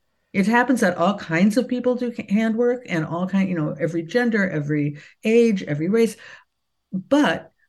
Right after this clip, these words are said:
what if it were just a bunch of little old ladies? What would be wrong with that? Why do we think that that's such a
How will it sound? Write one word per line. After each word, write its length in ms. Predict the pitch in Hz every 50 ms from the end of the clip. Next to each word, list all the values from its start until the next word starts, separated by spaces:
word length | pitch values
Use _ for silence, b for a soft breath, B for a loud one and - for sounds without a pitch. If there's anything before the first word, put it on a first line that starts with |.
| _ _ _
what 280 | - 202 185 233 285 370
if 100 | 359 -
it 120 | 269 -
were 180 | 202 233 269 277
just 200 | 269 214 185 -
a 40 | 160
bunch 180 | 165 151 143
of 100 | 147 139
little 240 | 139 139 135 147 143
old 120 | 135 139 143
ladies? 260 | 143 143 143 147 147
What 340 | 156 156 175 190 196 - -
would 140 | 214 214
be 120 | 196 214 202
wrong 440 | 175 165 151 151 147 143 147 151 147
with 200 | 151 156 160 156
that? 180 | 170 160 131 147
Why 240 | 147 151 156 156 156
do 100 | 156 170
we 120 | 160 165
think 180 | 156 165 147 139
that 120 | 143 139
that's 200 | 143 135 131 -
such 160 | - 139 139
a 120 | 135 123